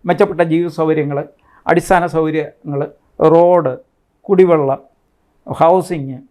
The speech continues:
ഇലക്ട്രിസിറ്റി, മറ്റ് സൗകര്യങ്ങൾ, ഇ-,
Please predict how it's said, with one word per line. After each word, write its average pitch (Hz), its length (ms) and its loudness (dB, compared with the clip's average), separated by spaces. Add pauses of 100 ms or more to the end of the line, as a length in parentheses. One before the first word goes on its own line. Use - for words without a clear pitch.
(540)
ഇലക്ട്രിസിറ്റി, 180 720 -2 (640)
മറ്റ് 233 260 -2
സൗകര്യങ്ങൾ, 151 580 0 (500)
ഇ-, 196 140 -16